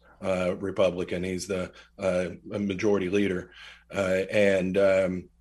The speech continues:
he intimated that, and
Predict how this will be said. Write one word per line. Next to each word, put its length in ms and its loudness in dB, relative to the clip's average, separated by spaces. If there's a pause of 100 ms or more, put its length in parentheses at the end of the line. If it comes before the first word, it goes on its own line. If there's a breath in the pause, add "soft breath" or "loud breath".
(600)
he 560 2
intimated 640 2
that, 400 2 (420 soft breath)
and 380 0